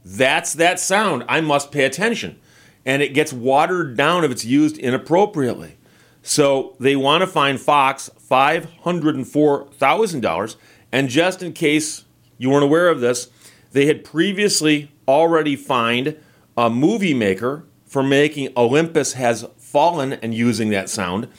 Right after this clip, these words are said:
And apparently they also <laughs> fined Jimmy Kimmel Live because he used the sound back in twenty nineteen, for which he was charged three hundred and ninety-five thousand dollars.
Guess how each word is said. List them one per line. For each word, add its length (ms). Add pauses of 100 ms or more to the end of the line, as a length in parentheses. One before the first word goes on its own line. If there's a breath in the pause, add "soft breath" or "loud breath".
(380 loud breath)
And 140
apparently 520
they 140
also 300
<laughs> 0
fined 640
Jimmy 400
Kimmel 480
Live 500
because 300
he 220
used 360
the 80
sound 360 (360 loud breath)
back 280
in 100
twenty 360
nineteen, 680 (220 loud breath)
for 160
which 240
he 160
was 180
charged 440
three 260
hundred 360
and 120
ninety-five 600
thousand 400
dollars. 420